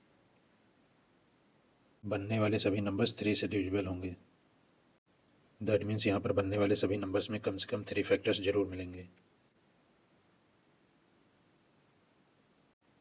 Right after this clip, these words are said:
एक वो number itself हो जाएगा, दूसरा one and तीसरा थ्री। इसके लिए हम जानते हैं किसी number के prime होने के लिए थ्री नहीं,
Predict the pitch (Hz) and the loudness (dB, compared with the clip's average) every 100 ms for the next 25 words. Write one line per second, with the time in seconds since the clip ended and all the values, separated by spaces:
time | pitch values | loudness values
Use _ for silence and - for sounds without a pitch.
0 | _ _ _ _ _ - 107 104 104 101 | _ _ _ _ _ 0 0 2 0 -2
1 | 98 98 - 107 95 110 104 107 110 117 | 0 0 0 -2 0 0 2 0 0 -2
2 | - _ _ _ _ _ _ _ _ _ | -8 _ _ _ _ _ _ _ _ _
3 | _ - 98 92 - 98 95 113 123 _ | _ -4 -2 0 2 2 2 0 -6 _
4 | _ _ _ _ _ - 104 98 98 - | _ _ _ _ _ -4 -4 -2 -2 0
5 | 110 110 95 90 - _ _ _ _ _ | -2 -2 -2 -4 -6 _ _ _ _ _
6 | _ 98 - 110 104 101 98 92 110 107 | _ -8 0 2 2 2 2 2 2 0
7 | 101 - 101 98 101 104 101 101 98 98 | 0 0 0 0 0 0 -2 -2 -2 -4
8 | 104 101 104 101 101 90 92 | -2 -2 0 -2 -2 -2 -4